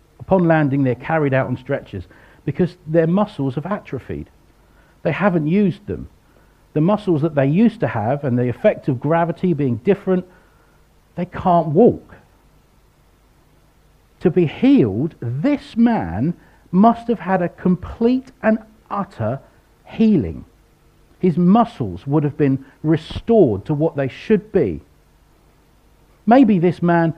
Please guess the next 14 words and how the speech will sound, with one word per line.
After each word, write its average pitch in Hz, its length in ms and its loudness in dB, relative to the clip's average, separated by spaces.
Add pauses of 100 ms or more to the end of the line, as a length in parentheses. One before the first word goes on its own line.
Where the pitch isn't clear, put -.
had 190 140 -4
never 220 320 2
walked 170 440 0
before 147 420 -2
in 151 40 -2
his 165 160 -2
life. 220 480 -6 (500)
Maybe 220 320 4
this 185 220 0
man 165 220 2
had 190 100 -4
been 202 160 0
paralyzed 156 680 -2
from 202 300 0